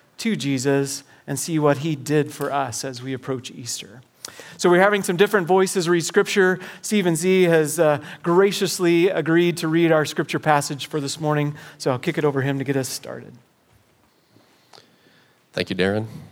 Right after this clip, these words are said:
Speaker 2: So let's read from John thirteen, verses eighteen through thirty. Jesus predict-, predicts his betrayal.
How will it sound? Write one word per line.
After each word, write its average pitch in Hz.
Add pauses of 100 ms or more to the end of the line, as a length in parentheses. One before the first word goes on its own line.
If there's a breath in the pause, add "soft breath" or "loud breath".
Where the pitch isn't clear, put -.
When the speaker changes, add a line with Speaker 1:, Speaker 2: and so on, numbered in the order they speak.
(120)
Speaker 2:
So -
let's 98
read 117
from 92
John 107
thirteen, 135
verses 92 (100)
eighteen 104
through 98
thirty. - (1000 soft breath)
Jesus 123
predict-, 107
predicts 104
his 90
betrayal. 82